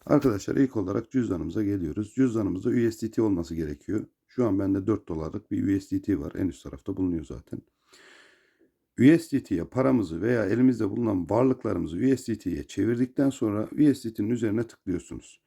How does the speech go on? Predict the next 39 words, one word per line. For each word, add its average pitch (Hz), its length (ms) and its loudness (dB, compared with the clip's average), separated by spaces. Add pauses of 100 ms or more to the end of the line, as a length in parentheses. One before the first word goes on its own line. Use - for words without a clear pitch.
(440)
U 104 160 2
S - 160 -4
D 113 40 -4
T'nin 170 180 4
üzerine 135 340 2
tıkladıktan 113 560 -4
sonra 95 280 -4
sağ 123 360 0
alt - 260 -2
tarafta 98 420 -4
bulunan 110 380 2 (100)
ekranı 139 420 4
büyütün 143 280 4
arkadaşlar. 104 520 -2
Eğer 110 160 2
YouTube'da 113 440 -2
tam 113 200 0
göremiyorsanız 113 760 2 (600)
ekranı 123 420 2
büyütün, 143 600 4
e, 120 340 2
tam 131 200 2
görebilirsiniz. 120 640 0
Telefon 120 380 0
ekranından 113 360 0
kayıt 113 280 -2
yaptığım 110 300 0
için - 200 -4
görünmüyor 92 400 2
olabilir. 85 440 -4 (480)
Sağ - 180 0
alt 160 240 4
tarafta 120 400 0
bulunan 101 300 2 (100)
convert 139 480 2
yazan 117 220 2
yere 107 260 0
basıyorum 101 400 -2
arkadaşlar. 71 580 -12